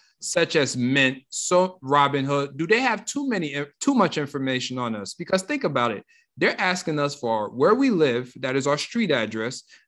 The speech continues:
They're asking for our social security information, which Br-, Bezos gives us everything that there is to know about us. They're asking for our license, giving us what state you're in. Did you have any type of criminal stuff that's involved in it?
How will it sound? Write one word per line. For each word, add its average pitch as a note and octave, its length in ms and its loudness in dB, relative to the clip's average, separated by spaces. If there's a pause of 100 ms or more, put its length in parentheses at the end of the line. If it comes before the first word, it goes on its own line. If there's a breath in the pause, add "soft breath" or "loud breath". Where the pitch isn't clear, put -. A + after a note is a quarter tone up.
(120)
They're F#3 240 2
asking D#3+ 440 0
for C3+ 560 2 (600)
our D3+ 200 4
social G3 420 0
security F#3+ 480 -4
information, C#3+ 640 -2
which D3+ 240 -2 (220)
Br-, C#3 320 -4 (100)
Bezos F#3 500 2
gives D#3 220 0
us D3 220 -2 (240)
everything F3 400 0
that C#3+ 320 0
there C#3+ 260 0
is D#3+ 120 -4
to D3 100 -6
know D3 240 0
about D3 340 0
us. B2 240 -4 (300 soft breath)
They're F3 120 2
asking F3 340 -2
for C#3 200 4
our B2+ 80 2
license, D3 640 0
giving D#3 280 0
us C3+ 220 -2
what E3 300 0
state F3 320 2
you're C#3 180 -2
in. C3 300 -4 (280 soft breath)
Did D3+ 200 0
you F#3+ 80 2
have F3 240 2
any D#3+ 320 -4
type D#3 240 -4
of A#2 100 -6
criminal F#3 400 0
stuff C#3+ 340 -4
that's B2 220 -4
involved C#3+ 480 0
in B2+ 140 -2
it? B2+ 180 -6